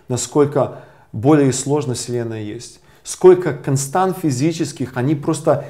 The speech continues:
идеально сделали, вот всё, всё держат, всю Вселенную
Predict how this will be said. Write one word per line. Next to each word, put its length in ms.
идеально 840
сделали, 800
вот 220
всё, 360
всё 240
держат, 440
всю 120
Вселенную 760